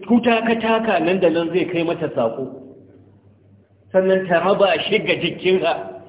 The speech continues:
a ko'ina ya kama raɗaɗi yana jin zafi. Wannan shi ne bambancin mu ma malamai suke cewa da itatuwa, tsire-tsire da sauransu. Wanda kai daga sama ne ake saukarwa zuwa sauran gaɓuɓɓanka.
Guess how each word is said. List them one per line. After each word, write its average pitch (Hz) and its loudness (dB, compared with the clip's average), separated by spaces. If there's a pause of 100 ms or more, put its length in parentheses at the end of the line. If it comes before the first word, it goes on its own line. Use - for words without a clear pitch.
(220)
a 143 0
ko'ina 170 4
ya 156 -2
kama 160 0 (380)
raɗaɗi 147 -2
yana 156 0 (720)
jin 170 0
zafi. 135 0 (1900)
Wannan 147 0
shi 147 -2
ne 139 2
bambancin 143 0
mu 120 0
ma 131 0
malamai 131 -2
suke 135 -8
cewa 127 -2
da 117 -8
itatuwa, 135 -2
tsire-tsire 120 -6
da 104 -8
sauransu. 107 -4 (680)
Wanda 143 0
kai 175 0
daga 139 0
sama 196 2
ne 165 0
ake 160 -4
saukarwa 143 -2
zuwa 175 2
sauran 156 0
gaɓuɓɓanka. 139 -4